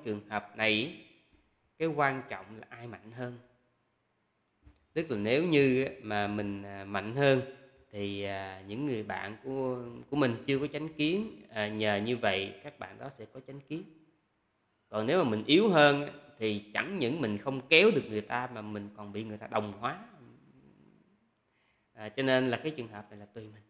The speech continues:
Ừ, sư nghĩ thì, à, tốt nhất á, là kiếm cái, những cái vị gọi là cao tay ấn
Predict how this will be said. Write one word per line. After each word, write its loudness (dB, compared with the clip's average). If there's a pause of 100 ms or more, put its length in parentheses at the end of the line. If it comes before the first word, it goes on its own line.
(1300)
Ừ, -8
sư 2
nghĩ 4
thì, 2
à, 2
tốt 0
nhất 8 (160)
á, -4 (120)
là -2
kiếm 4
cái, -2
những -2
cái -4
vị -2
gọi -10
là -10
cao 2
tay 0
ấn -2